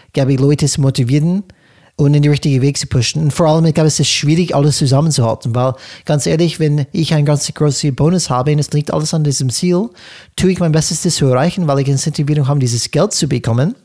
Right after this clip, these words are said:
Vielleicht brauche ich dieses Geld für irgendwas, wer weiß. Und das kann zu Konflikten führen, weil ich lasse irgendwas links liegen, die vielleicht für die Kunde schlechter ist, und mach lieber meinen Boni fertig. Ich glaube, es ist ganz schwierig,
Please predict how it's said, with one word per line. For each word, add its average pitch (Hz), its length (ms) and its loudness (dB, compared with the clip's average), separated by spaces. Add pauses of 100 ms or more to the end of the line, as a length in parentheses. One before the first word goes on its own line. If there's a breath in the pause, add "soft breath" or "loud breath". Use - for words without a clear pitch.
(500 loud breath)
Vielleicht 131 440 -2 (380)
brauche 139 240 0
ich - 40 -6
dieses 156 240 -2
Geld 123 200 -2
für 127 100 -4
irgendwas, 120 580 -4
wer 120 200 0
weiß. 156 380 -2 (440 loud breath)
Und 156 380 0 (340)
das 147 300 -2
kann 170 340 0
zu 180 100 -2
Konflikten 156 420 -2
führen, 147 260 0
weil 135 160 0 (260 loud breath)
ich 143 180 -2
lasse 143 320 0
irgendwas 160 440 -2
links 170 440 -2 (140)
liegen, 185 380 0
die 175 80 0
vielleicht 165 220 -2
für 151 60 -4
die 135 100 0
Kunde 180 220 -4
schlechter 139 320 -4
ist, - 280 -6 (260 loud breath)
und 143 100 0
mach 151 180 0
lieber 156 200 0
meinen 147 220 2
Boni 131 260 2
fertig. - 480 -6 (340 soft breath)
Ich - 80 -16
glaube, 151 180 2
es 160 180 -2
ist 139 100 -4
ganz 165 240 0
schwierig, 160 560 0